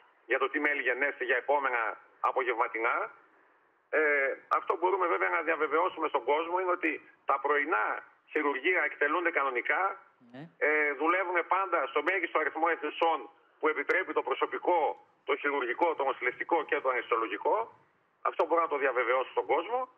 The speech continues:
Speaker 1: Και όσον αφορά τα απογευματινά, είμαστε εν αναμονή να δούμε αν και πώς αυτό το πράγμα θα εφαρμοστεί σε ευρεία βάση στο νοσοκομείο μας.
Speaker 2: Μάλιστα. Αναμένοντας, ε, λοιπόν, και στο κομμάτι αυτό,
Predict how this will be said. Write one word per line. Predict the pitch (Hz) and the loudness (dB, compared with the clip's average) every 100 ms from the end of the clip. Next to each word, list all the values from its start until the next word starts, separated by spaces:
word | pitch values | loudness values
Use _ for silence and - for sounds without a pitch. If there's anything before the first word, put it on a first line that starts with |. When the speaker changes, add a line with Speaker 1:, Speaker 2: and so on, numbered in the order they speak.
| _ _ _ _ _ | _ _ _ _ _
Speaker 1:
Και | 220 226 | 2 2
όσον | 214 196 | 2 0
αφορά | 196 220 | 2 2
τα | 208 | 2
απογευματινά, | 180 170 165 160 226 233 | 0 0 -2 0 0 0
είμαστε | 247 214 - | 2 0 0
εν | 208 | 0
αναμονή | 180 170 214 220 | 2 2 2 2
να | |
δούμε | 185 214 190 | 2 2 2
αν | 233 | 0
και | - | -2
πώς | 175 - 233 - - _ _ | 0 0 0 -2 -16 _ _
αυτό | - 170 | -4 0
το | 190 | 0
πράγμα | 185 202 214 | 0 0 0
θα | 180 | -2
εφαρμοστεί | - 160 151 139 190 196 196 _ _ - | 0 0 0 -2 0 0 -2 _ _ -4
σε | 156 | 0
ευρεία | 151 165 190 | 0 2 0
βάση | 143 185 - | 0 -2 -2
στο | 170 | -2
νοσοκομείο | 151 156 123 113 95 | -2 -2 -2 -4 -6
μας. | - - _ _ _ _ 151 | -12 -20 _ _ _ _ -14
Speaker 2:
Μάλιστα. | 120 92 _ - | -14 -14 _ -18
Αναμένοντας, | 160 156 147 156 123 107 101 - - | -12 -8 -6 -6 -8 -12 -16 -18 -16
ε, | 104 110 | -14 -10
λοιπόν, | 123 - 147 127 | -10 -6 -6 -4
και | - 147 | -8 -8
στο | - 139 120 | -6 -6 -6
κομμάτι | 135 139 147 143 139 | -6 -6 -6 -6 -8
αυτό, | 139 - 202 208 214 | -10 -4 -2 -2 -6